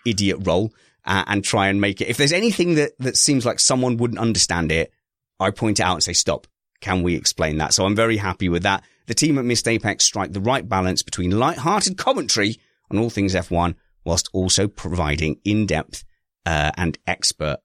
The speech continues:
analysis. Well, none of the expert analysis comes from me. We ship that in. Uh, one more.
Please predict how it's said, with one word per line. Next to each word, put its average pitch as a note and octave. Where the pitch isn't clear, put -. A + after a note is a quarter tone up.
analysis. -
Well, G2
none D3
of E3
the D3+
expert -
analysis F2+
comes E2+
from E2
me. D#2+
We F#2
ship -
that D#2
in. D#2+
Uh, F#2+
one C3
more. C3+